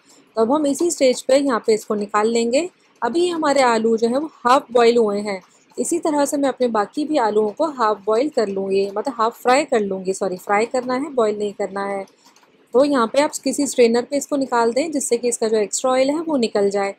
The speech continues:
यहाँ पे मैंने सारे आलूओं को इसी तरह से half fry कर लिया है और जब ये इस तरह से मैंने इसको tray में फैला दिया था,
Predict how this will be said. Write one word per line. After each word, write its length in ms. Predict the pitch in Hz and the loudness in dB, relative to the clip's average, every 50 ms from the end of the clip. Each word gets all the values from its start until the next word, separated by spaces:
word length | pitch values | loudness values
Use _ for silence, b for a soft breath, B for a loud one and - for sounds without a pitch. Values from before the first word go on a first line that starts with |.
| b b b b _ _ | b b b b _ _
यहाँ 140 | 240 247 262 | -2 -2 0
पे 100 | 254 349 | -2 -2
मैंने 240 | 330 330 311 320 330 | -2 -2 -2 -2 -2
सारे 340 | - - 254 226 233 285 320 | 0 0 2 2 2 2 2
आलूओं 380 | 302 262 233 233 233 226 220 214 | 2 2 2 4 2 2 2 0
को 220 | 208 - 233 254 320 | 0 2 4 4 4
इसी 240 | 311 269 - - 277 | 2 0 -2 -4 -2
तरह 200 | - 262 226 226 | 0 0 0 2
से 120 | - - 294 | 0 -2 -4
half 340 | 269 - 220 220 247 - - | -2 0 0 0 0 -2 -2
fry 200 | - 254 247 269 | -2 0 0 0
कर 160 | 262 - 214 | 0 -2 -2
लिया 240 | 208 208 208 208 208 | -2 0 0 0 0
है 200 | 208 220 262 330 330 b b b b b b | 0 0 -2 -2 -4 b b b b b b
और 80 | 254 262 | -2 2
जब 160 | 226 277 294 294 | 4 2 2 4
ये 180 | 302 302 339 302 | 2 0 0 0
इस 200 | - 269 254 - | -2 -2 -2 0
तरह 200 | 294 285 269 262 | 0 0 0 0
से 140 | 254 - 269 | -2 -2 -2
मैंने 240 | 254 240 233 233 233 | -2 -2 -2 -2 -2
इसको 180 | 226 - - 254 | -2 -2 -2 -2
tray 240 | - - 214 208 | 0 0 0 2
में 120 | 214 226 247 | 2 0 -2
फैला 280 | 247 - 226 202 196 196 | -2 -2 -2 -2 -2 -2
दिया 220 | 185 196 202 202 196 | -2 0 -2 -2 -2
था, 240 | 196 220 247 311 | -2 -4 -6 -6